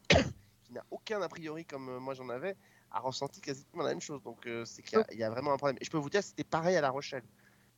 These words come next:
La série était présentée en avant-première à La Rochelle et moi je me suis retrouvé devant le théâtre où elle était diffusée le soir de la diffusion.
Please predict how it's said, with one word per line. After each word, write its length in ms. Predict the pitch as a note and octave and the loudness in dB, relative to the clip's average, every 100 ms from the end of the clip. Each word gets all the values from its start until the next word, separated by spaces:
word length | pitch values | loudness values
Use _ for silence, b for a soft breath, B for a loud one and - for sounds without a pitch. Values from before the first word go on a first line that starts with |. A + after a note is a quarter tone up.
| _ - - F2+ | _ -14 -8 -4
La 80 | A2 | -2
série 200 | C3+ C#3 | 0 0
était 140 | B2+ | -4
présentée 180 | C#3 D3+ | -2 0
en 60 | |
avant-première 400 | C3 C3 C#3 C#3 | 2 2 2 4
à 40 | A#2+ | 4
La 80 | A#2 | 2
Rochelle 400 | B2+ - F#3 F#3+ | 0 2 2 2
et 100 | B2+ | -2
moi 100 | C3+ | -4
je 60 | C#3 | -4
me 60 | |
suis 100 | C3 | -10
retrouvé 240 | B2 C#3 D3 | -10 -8 -6
devant 220 | C3+ C3+ | -4 -2
le 100 | B2 | -2
théâtre 400 | - E3+ E3+ - | 4 4 4 0
où 60 | |
elle 40 | B2+ | -4
était 140 | B2+ | -4
diffusée 440 | C3+ C3+ - D3 D3 | -8 -10 -10 -6 -6
le 100 | B2 | -6
soir 300 | - E3 D3 | -2 0 2
de 60 | |
la 60 | B2 | -2
diffusion. 440 | A#2+ - B2+ F3+ | -4 -16 -10 -10